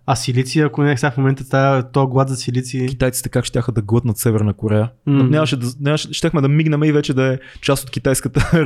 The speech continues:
Speaker 2: <laughs> народна република. Е така с
Speaker 1: Дали
Speaker 2: едно
Speaker 1: това не е,
Speaker 2: мигване.
Speaker 1: а сега, сега, сега се сещам това, дали не е следващия нефт? Мисъл, силиция.
Speaker 2: Силиция ли? Силиция е
Speaker 1: Мисля,
Speaker 2: много
Speaker 1: че
Speaker 2: важен.
Speaker 1: и-, има, и-,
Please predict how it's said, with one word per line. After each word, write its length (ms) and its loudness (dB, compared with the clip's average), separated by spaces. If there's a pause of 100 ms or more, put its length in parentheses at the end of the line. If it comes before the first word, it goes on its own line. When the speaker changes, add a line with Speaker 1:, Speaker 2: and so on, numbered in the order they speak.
(260)
Speaker 2:
<laughs> 160 -6
народна 440 4
република. 580 2
Е 120 0
така 200 -2
с 40 0
Speaker 1:
Дали 100 4
Speaker 2:
едно 100 4
Speaker 1:
това 160 2
не 80 2
е, 40 2
Speaker 2:
мигване. 260 0
Speaker 1:
а 100 0
сега, 220 -2
сега, 160 0
сега 360 -6
се 80 -8
сещам 280 -4
това, 320 0 (260)
дали 260 0
не 160 2
е 60 2 (200)
следващия 600 0
нефт? 360 -2 (560)
Мисъл, 300 0
силиция. 420 0
Speaker 2:
Силиция 480 -2
ли? 120 -2
Силиция 340 -6
е 40 4
Speaker 1:
Мисля, 160 2
Speaker 2:
много 100 4
Speaker 1:
че 100 4
Speaker 2:
важен. 360 2 (120)
Speaker 1:
и-, 80 2
има, 320 2
и-, 220 -4